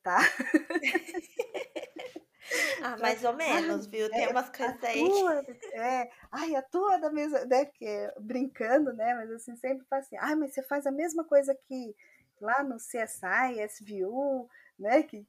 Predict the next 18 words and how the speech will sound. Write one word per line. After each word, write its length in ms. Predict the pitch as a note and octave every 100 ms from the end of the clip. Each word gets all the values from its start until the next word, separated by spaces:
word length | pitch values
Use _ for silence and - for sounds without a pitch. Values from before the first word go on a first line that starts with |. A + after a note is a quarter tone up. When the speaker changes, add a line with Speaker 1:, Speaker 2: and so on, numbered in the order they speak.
| _
Speaker 1:
que 100 | A#3
vai, 300 | G#3+ A#3 C#4
não 120 | B3
sei, 300 | A#3+ B3 B3
que 100 | A#3+
a 40 |
gente 200 | A#3+ A#3
vai 160 | A3+ A3+
de 80 | -
saltinho." 520 | G#3+ F#3 - B3 B3+
Não, 580 | A3+ F3 F#3 G#3 G#3+ F#3
não 280 | F#3 C4 E4
vai 280 | C#4 A#3 C4+
de 60 | -
saltinho, 840 | C#4+ C#4+ - G3+ F#3+ A3+ B3 A#3+
vai 180 | G#3+ G3
toda 400 | - A3+ C4+ D4
paramentada, 1120 | C4+ B3 A#3+ A3 - E3 G3 A#3 A#3 G#3+